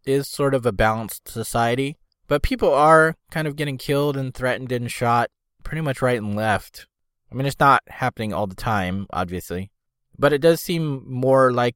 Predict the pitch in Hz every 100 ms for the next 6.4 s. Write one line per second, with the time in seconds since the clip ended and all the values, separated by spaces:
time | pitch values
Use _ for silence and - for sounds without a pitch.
0 | - 110 110 107 101 - _ _ _ -
1 | - 160 143 - 117 - 120 123 123 120
2 | 113 - 123 123 117 113 104 - 113 110
3 | 95 110 120 - - 104 95 85 101 104
4 | - 117 117 113 113 117 113 - 107 95
5 | 92 - 98 87 87 98 98 92 - 98
6 | 101 104 -